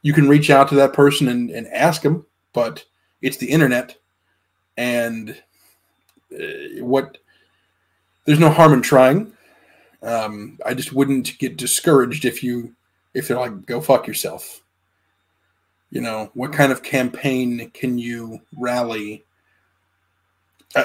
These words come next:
other than, you know, on our, we should have a banner that says, you know, you know, "Don't, don't, don't masturbate to toxic porn." <laughs> Um, and that's a message that we can tout on a regular basis, 'cause that's, that's a,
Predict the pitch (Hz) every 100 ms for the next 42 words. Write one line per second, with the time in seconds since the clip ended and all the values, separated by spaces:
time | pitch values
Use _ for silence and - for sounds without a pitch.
0 | - 165 165 156 147 139 135 131 135 147
1 | 143 147 156 135 147 143 123 147 156 123
2 | 117 117 123 117 - 127 110 104 104 _
3 | _ _ _ _ 123 120 113 _ 127 127
4 | 123 _ _ 123 135 135 _ _ - 139
5 | 139 139 131 - 127 127 - - 123 -
6 | - - 160 98 - _ - 151 _ _
7 | - _ _ _ _ _ 120 117 101 98
8 | 101 - _ _ _ _ _ _ _ 117
9 | 113 120 120 147 117 117 117 120 117 -
10 | 123 117 117 117 117 117 107 127 127 107
11 | 120 135 139 131 131 127